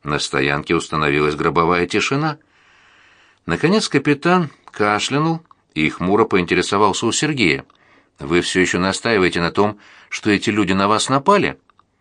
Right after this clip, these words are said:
Милиционер прекрасно понимал, что если Якушев сейчас полезет в бутылку,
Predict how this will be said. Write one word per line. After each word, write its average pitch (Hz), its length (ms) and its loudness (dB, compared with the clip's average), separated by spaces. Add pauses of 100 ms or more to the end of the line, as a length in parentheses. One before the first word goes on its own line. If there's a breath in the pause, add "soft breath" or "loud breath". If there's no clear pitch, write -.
(960 soft breath)
Милиционер 135 540 0
прекрасно 160 500 -2
понимал, 123 560 0 (180)
что - 180 -10
если 107 320 -2
Якушев 87 580 -2
сейчас 92 360 -2
полезет 95 480 -2
в 76 40 -10
бутылку, 85 680 -2